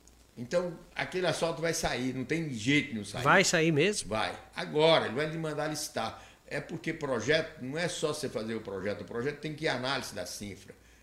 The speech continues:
Speaker 1: porque parte, a parte técnica, aí eles vão analisar. O projeto foi analisado,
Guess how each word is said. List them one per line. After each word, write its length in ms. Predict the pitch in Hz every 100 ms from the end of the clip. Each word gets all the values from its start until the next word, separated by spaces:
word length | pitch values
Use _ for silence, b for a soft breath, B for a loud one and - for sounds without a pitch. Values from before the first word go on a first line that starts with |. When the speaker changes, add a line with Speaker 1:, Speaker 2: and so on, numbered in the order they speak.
| b b
Speaker 1:
porque 240 | 104 98 104
parte, 420 | - 143 - 120
a 60 | 104 - - -
parte 300 | 101 - 92
técnica, 500 | 123 131 110 104 95
aí 180 | 117
eles 220 | 143 135 107
vão 140 | 131
analisar. 480 | 139 135 123 104 104
O 40 |
projeto 300 | - 120 143
foi 160 | - 123
analisado, 580 | 120 104 98 139 127